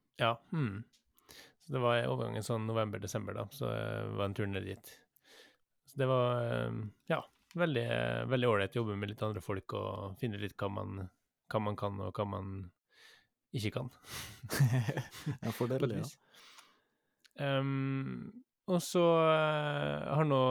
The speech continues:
Speaker 1: eh, jula skjedd, skulle du si. Eh, det var jo veldig koselig. Besøk av brutter'n og sånne ting opp fra Østlandet opp hit, eh, med onkelbarn og, og det hele, så det er superstas.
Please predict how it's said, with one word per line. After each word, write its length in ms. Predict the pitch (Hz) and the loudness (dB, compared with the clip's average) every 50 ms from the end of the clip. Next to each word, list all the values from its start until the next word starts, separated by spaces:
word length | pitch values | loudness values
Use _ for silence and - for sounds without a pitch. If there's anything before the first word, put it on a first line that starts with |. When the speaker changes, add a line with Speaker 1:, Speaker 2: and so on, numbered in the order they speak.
| 127 127 | 4 4
Speaker 1:
eh, 420 | 127 127 127 127 127 127 127 127 131 | 2 2 0 0 -2 -2 -2 -2 0
jula 340 | 131 135 135 123 110 110 113 110 110 | 2 2 4 4 4 2 2 0 -2
skjedd, 260 | - - 151 170 180 175 | -2 -2 -2 -2 -4 -6
skulle 260 | - - 202 185 175 | -6 -4 -4 -2 -2
du 80 | 165 151 | -2 0
si. 140 | 196 208 226 | 0 0 0
Eh, 840 | 254 - - - 180 170 165 156 156 - 151 73 - - - 73 73 | 0 0 -2 0 2 2 2 2 2 2 2 0 0 0 -2 -2 -2
det 180 | 143 139 139 135 | -2 0 0 0
var 160 | 139 143 135 | 2 0 0
jo 120 | 135 131 131 | 0 0 -2
veldig 200 | 127 123 123 123 123 117 | -2 -2 -2 -2 -4 -4
koselig. 280 | - 127 - - 175 214 214 185 165 | -4 -6 -4 -4 -4 -4 -4 -4 -2
Besøk 320 | 160 143 127 - 135 - | -2 -2 -2 -2 -2 -2
av 120 | 139 131 135 | -2 0 0
brutter'n 320 | 139 - - 120 117 120 | 0 0 2 0 0 0
og 60 | 117 | 0
sånne 140 | - 127 117 | -2 -2 -2
ting 140 | - 123 123 | -2 -2 -2
opp 120 | 120 - - | -4 -2 -2
fra 140 | - 120 120 120 120 120 120 123 123 | -2 -2 0 0 -2 -2 -4 -4 -6
Østlandet 420 | 131 - - 127 113 113 113 117 113 | -6 -6 -4 -4 -4 -2 -2 -4 -6
opp 160 | 113 - - | -6 -4 -2
hit, 320 | 135 147 165 - _ - - | -2 -2 -2 -4 _ -14 -14
eh, 920 | - - 123 123 123 117 117 117 117 117 117 117 120 120 120 135 - 123 | -12 -10 -10 -10 -8 -8 -10 -10 -10 -10 -10 -10 -10 -12 -12 -12 -12 -10
med 480 | 120 120 117 117 113 113 113 113 117 113 | -8 -8 -6 -6 -6 -6 -8 -8 -8 -6
onkelbarn 560 | 127 120 - - 113 113 110 110 110 113 113 | -6 -6 -6 -6 -4 -2 0 0 0 0 -2
og, 140 | 110 110 110 110 - | -2 -4 -4 -4 -4
og 80 | 117 113 | -4 -2
det 120 | 113 113 113 | -2 0 0
hele, 160 | 120 151 175 | 0 0 -2
så 160 | 165 - 127 | -4 -6 -6
det 120 | 120 113 117 | -4 -2 -2
er 340 | 120 120 120 120 117 117 113 | -2 -4 -6 -6 -8 -8 -8
superstas. 640 | 110 - - 127 - - - - 180 226 - - - | -6 -6 -6 -6 -6 -6 -6 -4 -4 -4 -6 -8 -12